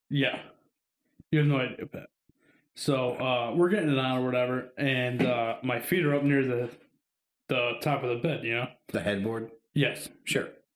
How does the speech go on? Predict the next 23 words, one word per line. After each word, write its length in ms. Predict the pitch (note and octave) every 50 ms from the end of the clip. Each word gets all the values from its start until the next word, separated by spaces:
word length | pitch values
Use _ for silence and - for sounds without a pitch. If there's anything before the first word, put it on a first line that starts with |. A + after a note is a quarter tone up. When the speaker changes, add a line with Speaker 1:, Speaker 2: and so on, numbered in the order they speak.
| _
Speaker 1:
Yes. 360 | - C3+ A#2 - - - - - _ _ _ _ -
And, 380 | C#3 C3 B2+ B2+ B2 A#2+ A#2+
uh, 380 | B2 B2 B2 A#2+ A#2 A#2 A#2 - - - _ _ _ _ _ _ _ _ _ _ _ _ _ _ _ _ _ _ E3
so 420 | - - D#3+ D3 C3 B2+ B2+ - -
I 100 | B2+ C3
kinda 260 | - - F3+ F#3+ F3
lose 240 | D#3+ E3 D#3+ D3+ D3+
track 240 | - - E3 D#3+ D#3
of 60 | D3+
where 100 | C#3+ C#3
my 140 | B2+ A#2 -
feet 240 | - - F#3 F#3 F3
are 100 | E3+ D3
going, 380 | C#3 C3 B2+ B2 B2 A#2+ A2+
and 120 | - C3 B2
all 280 | C3 C#3 D3 D3+ D3+
of 40 | D3+ D3
a 40 |
sudden, 400 | D3 D#3 D3+ D3 C#3 C3+ C3 B2+ - - - - - - _ _
my 220 | - C#3 C3 B2 A#2+
feet 500 | - - - E3 E3+ E3+ D#3+ - - - _ _ _ _ _ _ _ _ -
slide 680 | - - - C#3+ C#3 C3+ B2+ B2+ A#2+ A2+ - B2+ C3+
behind 800 | C3 C#3 C3 B2+ - D#3 D#3 D3+ D3+ D3+ D3 D3 C#3+ C3+ -